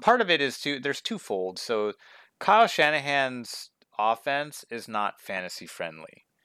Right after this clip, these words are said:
It really isn't. And that's because, you know, I,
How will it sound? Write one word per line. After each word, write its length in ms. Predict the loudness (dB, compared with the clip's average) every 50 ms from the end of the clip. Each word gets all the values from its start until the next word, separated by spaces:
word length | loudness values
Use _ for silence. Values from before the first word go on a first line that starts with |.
| _ _ _ _ _
It 140 | -6 -4 -4
really 400 | 0 -2 0 0 0 -2 -2 -2
isn't. 340 | -4 -4 -4 -8 -12 -16 _ _
And 440 | 0 2 2 2 2 0 -2 -2 2
that's 260 | 2 2 2 2 -2
because, 840 | -10 -12 -10 -2 0 2 4 4 4 2 0 -4 -8 -14 -16 -18 _ _ _ _ -14
you 120 | -12 -8
know, 220 | -6 -4 -4 -4 -2
I, 120 | -2 -4